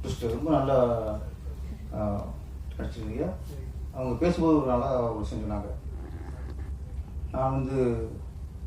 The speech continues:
இஸ்லாமியப்பன், இருந்தாலும் சிவனை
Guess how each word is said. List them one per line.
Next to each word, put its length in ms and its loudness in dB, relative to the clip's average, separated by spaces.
இஸ்லாமியப்பன், 680 0
இருந்தாலும் 360 0
சிவனை 480 0